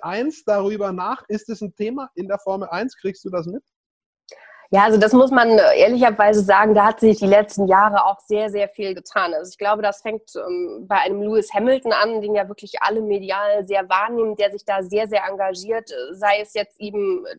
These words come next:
Speaker 2: Thema Umweltschutz, sei es aber auch Gleichberechtigung, sei es, ähm, Black Lives Matter, das war ja wirklich großes Thema, ist nach wie vor großes Thema. Und er als Einzelperson hat da, finde ich, auch medial, klar, aber natürlich auch im Inneren, ähm, einiges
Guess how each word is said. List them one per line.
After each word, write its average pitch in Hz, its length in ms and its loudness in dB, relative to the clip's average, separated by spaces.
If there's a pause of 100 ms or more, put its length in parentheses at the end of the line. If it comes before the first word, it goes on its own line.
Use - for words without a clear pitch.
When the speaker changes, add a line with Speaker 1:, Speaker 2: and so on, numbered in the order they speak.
(120)
Speaker 2:
Thema 208 280 -2
Umweltschutz, 226 840 -2 (280)
sei 196 260 2
es 208 220 -2
aber 202 400 -2
auch 185 260 -2
Gleichberechtigung, 196 1000 -4
sei 185 240 0
es, 185 240 -6
ähm, 170 340 -6
Black 196 160 -2
Lives 196 280 2
Matter, 208 380 2
das 185 200 -6
war 196 100 -2
ja 190 100 -2
wirklich 196 360 -12
großes 214 420 -6
Thema, 214 380 0
ist 226 160 -2
nach 208 200 2
wie 208 80 -10
vor 214 260 -2
großes 202 420 -10
Thema. 214 420 2 (300)
Und 190 180 -8
er 190 160 0
als 196 240 -2
Einzelperson 247 640 -8
hat 247 120 -12
da, 220 260 -2
finde 220 320 -6
ich, 277 340 -6 (320)
auch 226 160 4
medial, 233 760 -2
klar, 220 400 -2
aber 233 120 -8
natürlich 220 360 -8
auch 208 100 -8
im 220 140 -12
Inneren, 262 500 -4
ähm, 220 320 -10
einiges 247 400 -8